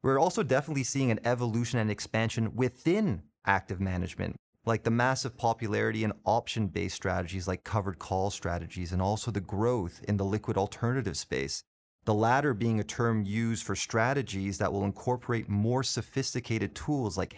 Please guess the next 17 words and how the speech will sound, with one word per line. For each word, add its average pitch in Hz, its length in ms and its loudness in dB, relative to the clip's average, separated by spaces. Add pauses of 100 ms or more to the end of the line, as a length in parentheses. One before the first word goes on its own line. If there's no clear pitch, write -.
hedging 107 560 -4 (340)
or - 160 2
adding 127 300 2
alternative 117 560 0
asset 113 360 0
classes 95 460 -2
or 104 180 0
leverage, 98 800 -2 (240)
with - 160 -2
the 107 60 0
goal 101 580 2 (140)
of 95 120 0
helping 104 320 0
provide 92 400 -2
suitable 95 400 -2
risk-adjusted 87 600 -4
returns. 82 560 -4